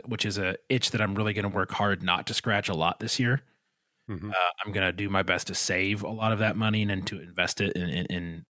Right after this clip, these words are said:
Speaker 1: in more useful, long-term, beneficial ways. But so it scratches that itch, but it also is an investment in the things that I like to do and want to do more of going forward and how I choose to spend my time. Um,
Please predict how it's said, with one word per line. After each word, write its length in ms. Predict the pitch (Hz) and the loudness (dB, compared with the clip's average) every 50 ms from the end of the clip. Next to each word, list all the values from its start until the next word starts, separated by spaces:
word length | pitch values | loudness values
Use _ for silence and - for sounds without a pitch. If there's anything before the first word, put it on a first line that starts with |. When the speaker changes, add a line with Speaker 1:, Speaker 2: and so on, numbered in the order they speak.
| _ _ _ | _ _ _
Speaker 1:
in 260 | 90 87 85 82 - _ _ _ _ _ - | -20 -20 -18 -20 -20 _ _ _ _ _ -14
more 200 | 110 104 90 85 | -10 -4 -4 -2
useful, 580 | 85 90 87 - - - 98 90 90 90 - 87 | 0 0 0 -2 0 0 2 2 2 2 0 2
long-term, 460 | 92 92 90 90 87 - 104 95 90 | 2 2 2 2 0 0 0 0 2
beneficial 460 | 90 90 87 87 - 90 - - 90 | 2 0 0 0 -2 -2 -4 -2 0
ways. 340 | 92 92 87 87 87 - - - - - - - - _ _ _ | 2 4 4 4 2 0 -4 -10 -14 -18 -20 -20 -20 _ _ _
But 380 | 104 - 104 95 90 90 - - _ _ _ _ _ _ _ _ _ | -8 -2 0 2 2 2 0 -4 _ _ _ _ _ _ _ _ _
so 140 | - 127 117 | -2 -2 0
it 60 | 104 | 0
scratches 360 | - - 143 135 - - 113 | 0 0 0 0 0 -2 0
that 200 | 107 107 98 92 | 2 2 2 4
itch, 260 | 92 87 87 - - - | 2 2 2 0 -2 -2
but 120 | 107 101 | 0 0
it 100 | 98 101 | 2 2
also 540 | 98 101 98 - - 101 92 90 90 90 - - | 2 2 0 0 0 0 0 0 0 -2 -2 -4
is 580 | 95 92 90 85 80 - - - - - - - _ _ - | -4 -4 -4 -4 -4 -4 -4 -4 -4 -6 -8 -12 _ _ -20
an 80 | 101 | -20
investment 680 | 95 90 92 92 - 98 95 - - 98 95 90 85 87 | -18 -18 -18 -8 -4 -2 0 0 0 -2 -2 -4 -4 -6
in 380 | - 92 90 90 87 87 85 85 | -8 -10 -8 -6 -6 -6 -6 -6
the 100 | 92 90 | -8 -10
things 480 | - - - 95 92 90 90 - - - | -12 -10 -10 -8 -8 -8 -8 -10 -14 -16
that 100 | 98 92 - - | -18 -14 -4 0
I 400 | 92 92 90 87 87 92 87 - - _ _ - - | 2 2 4 2 2 0 -2 -6 -14 _ _ -14 -6
like 200 | 95 95 90 - - | -4 -4 -4 -4 -8
to 80 | 98 | -10
do 220 | 90 90 92 90 87 | -10 -8 -6 -4 -2
and 100 | 87 92 | 0 0
want 180 | 92 85 73 - | 0 -2 -2 -4
to 80 | 98 | -4
do 140 | 90 90 87 | -4 -4 -4
more 360 | 85 82 82 87 85 82 - - | -4 -6 -8 -6 -4 -4 -4 -2
of 400 | - 82 82 80 80 85 - - - _ | 0 2 2 2 0 -2 -8 -16 -20 _
going 240 | 92 85 80 78 | -14 -12 -12 -12
forward 360 | 80 - - 92 85 80 80 76 | -10 -10 -10 -10 -6 -6 -6 -4
and 80 | 76 | -4
how 200 | - - 95 90 | -2 0 2 2
I 60 | 85 82 | 2 2
choose 200 | - - 90 82 | 0 -2 -4 -4
to 80 | - 78 | -4 -6
spend 240 | - - 90 85 85 | -4 -2 -2 -2 0
my 140 | 82 76 71 | 0 -2 -2
time. 360 | - 85 80 78 76 80 - - _ _ _ _ _ _ _ _ _ | -2 0 0 0 -2 -2 -8 -12 _ _ _ _ _ _ _ _ _
Um, 520 | 92 90 90 85 80 78 78 80 98 - | 2 2 2 2 2 -2 -4 -6 -10 -12